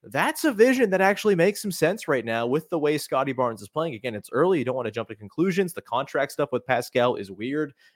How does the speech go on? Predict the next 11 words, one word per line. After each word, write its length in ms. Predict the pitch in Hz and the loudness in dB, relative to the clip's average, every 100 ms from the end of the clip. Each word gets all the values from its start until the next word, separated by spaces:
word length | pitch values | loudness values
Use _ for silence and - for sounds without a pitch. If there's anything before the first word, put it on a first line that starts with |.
| _ | _
and 340 | 98 95 90 - | -8 -8 -10 -10
there's 160 | 95 95 | -10 -10
plenty 320 | - 120 135 | -4 -4 -2
to 100 | 127 | -6
sort 320 | - 127 120 | 0 2 4
out, 160 | 131 107 | 4 4
lots 260 | 107 - | 0 0
of 120 | 120 | -2
murkiness 540 | 135 185 156 101 98 - | 0 0 0 -4 -6 -4
there. 300 | 98 101 98 | -2 -2 0
But 240 | 101 101 | 0 0